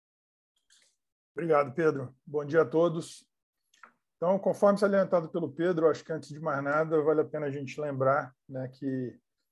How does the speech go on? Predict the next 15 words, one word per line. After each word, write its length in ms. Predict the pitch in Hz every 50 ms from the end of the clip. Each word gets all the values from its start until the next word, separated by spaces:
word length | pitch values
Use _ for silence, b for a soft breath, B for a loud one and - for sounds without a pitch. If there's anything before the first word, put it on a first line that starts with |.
| _ _ _ _ -
os 120 | 143 131
números 280 | 131 147 143 139 131 -
que 80 | - 139
a 20 |
gente 180 | 139 131 - -
tá 100 | 143 135
apresentando 600 | 127 139 139 131 143 135 131 - 135 131 135 135
no 100 | 131 127
quarto 400 | - - 135 127 127 - - 123
TRI 380 | - 135 139 143 156 156 147 - - -
já 160 | 139 139 143
sofrem 480 | 139 - - 147 143 139 - - 151 139
influência 560 | 135 - - 143 143 143 143 139 - 156 139
da 160 | 131 143 135
consolidação, 960 | 139 - 147 135 - 147 143 139 147 139 127 131 - - 147 139 135 127 131